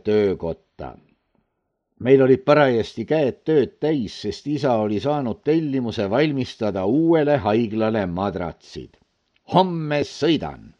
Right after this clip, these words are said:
teatas Adolf lühidalt. Ta palus, et ma võimalusel teda raudteejaama saadaksin. Ta ei tahaks, et ema sinna tuleks.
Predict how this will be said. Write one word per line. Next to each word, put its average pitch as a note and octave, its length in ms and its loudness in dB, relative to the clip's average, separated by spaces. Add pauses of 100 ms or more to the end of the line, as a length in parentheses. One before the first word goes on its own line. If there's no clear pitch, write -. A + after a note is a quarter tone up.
(160)
teatas F2 420 -8
Adolf A2+ 520 -4
lühidalt. D#2 600 -10 (240)
Ta C3 140 6
palus, E3 500 4 (360)
et A#2 200 0
ma G2+ 160 2
võimalusel D3 840 2 (360)
teda A#2 360 4
raudteejaama B2 1000 2
saadaksin. D#2 920 -6 (360)
Ta D3+ 100 2
ei D3 80 4
tahaks, C#3 380 0
et G2+ 200 -4
ema A2 360 -2
sinna F2+ 360 -6
tuleks. E2 640 -8